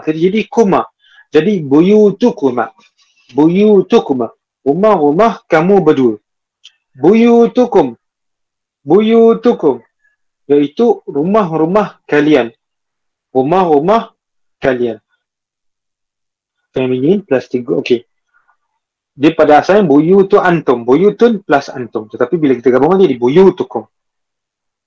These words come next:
Kemudian kita beralih pula kepada jamak musan-,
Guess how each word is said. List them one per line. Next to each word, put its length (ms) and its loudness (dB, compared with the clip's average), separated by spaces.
Kemudian 340 0
kita 80 -4
beralih 400 2
pula 240 0
kepada 320 -4
jamak 640 -4
musan-, 480 -6